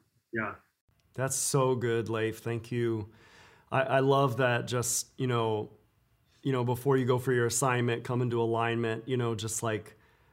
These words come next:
Speaker 2: the order matters, right? You know, where, where this,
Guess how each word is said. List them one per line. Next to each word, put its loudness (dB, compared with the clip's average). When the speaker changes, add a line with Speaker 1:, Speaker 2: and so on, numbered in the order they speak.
Speaker 2:
the 4
order 8
matters, 2
right? 0
You -2
know, 0
where, 4
where 4
this, 0